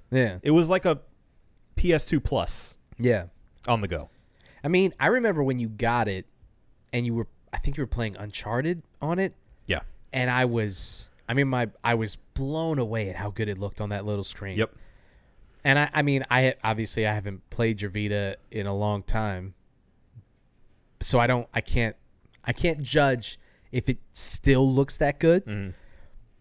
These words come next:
Speaker 1: But I do remember vividly you letting me play it and, and just thinking, "Jesus Christ,
Speaker 2: Yeah.
Speaker 1: this is where we're going. This is where
Speaker 2: Yep.
Speaker 1: technology is going. This looks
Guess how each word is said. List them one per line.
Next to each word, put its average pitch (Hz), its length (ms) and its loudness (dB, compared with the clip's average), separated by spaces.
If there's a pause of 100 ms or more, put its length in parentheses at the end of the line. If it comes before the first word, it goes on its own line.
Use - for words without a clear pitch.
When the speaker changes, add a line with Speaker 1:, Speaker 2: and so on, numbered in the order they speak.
Speaker 1:
But 135 140 4
I 139 100 8
do 143 160 4
remember 139 480 2
vividly 101 880 2 (1500)
you 143 200 4
letting 135 260 4
me 120 120 -2
play 120 280 2
it 104 160 -4
and, 110 280 -4
and 107 280 -4
just 107 220 -6
thinking, 101 440 -2 (100)
"Jesus 120 600 -4
Christ, 113 340 -4
Speaker 2:
Yeah. 123 120 8
Speaker 1:
this 160 180 8
is 151 140 4
where 131 220 4
we're 127 160 2
going. 117 440 -4
This 143 200 4
is 139 120 0
where 127 100 4
Speaker 2:
Yep. 110 100 4
Speaker 1:
technology 123 720 -2
is 123 140 -2
going. 127 300 0
This 143 200 2
looks 156 200 0